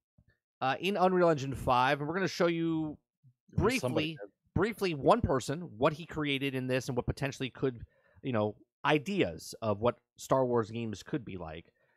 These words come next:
Speaker 1: Uh, we're gonna talk about Grand Theft Auto a little bit. We're gonna talk about Hogwarts, uh, the, the release schedule of it and the good and the bad about it. Uh, we're gonna talk about that a little bit.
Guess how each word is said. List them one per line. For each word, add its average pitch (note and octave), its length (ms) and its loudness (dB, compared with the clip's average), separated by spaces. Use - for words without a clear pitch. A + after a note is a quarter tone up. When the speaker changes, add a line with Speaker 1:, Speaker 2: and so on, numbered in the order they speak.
Speaker 1:
Uh, G#2+ 300 2
we're B2 80 -4
gonna C#3+ 100 -2
talk D3+ 80 2
about C#3 220 4
Grand D3 240 0
Theft D3+ 240 2
Auto D3+ 180 4
a - 0 -
little D3 160 4
bit. D3 220 2
We're C#3+ 80 -4
gonna G3+ 100 0
talk A3+ 140 2
about G3 160 4
Hogwarts, F#3 760 4
uh, D3 320 6
the, C#3 260 -10
the C#3 120 4
release E3 400 0
schedule G2+ 580 -6
of G2+ 160 0
it G2+ 180 -2
and G#2 120 -6
the G#2 60 -6
good C#3 260 0
and A#2+ 80 -4
the G2+ 60 2
bad A#2 280 2
about C3 320 2
it. D#3+ 160 -8
Uh, G#2 220 0
we're G#2+ 100 -4
gonna F#2+ 80 -8
talk A2 180 -6
about G2+ 200 -2
that A2+ 80 -2
a A#2 80 -2
little A2+ 100 -2
bit. A2+ 220 -2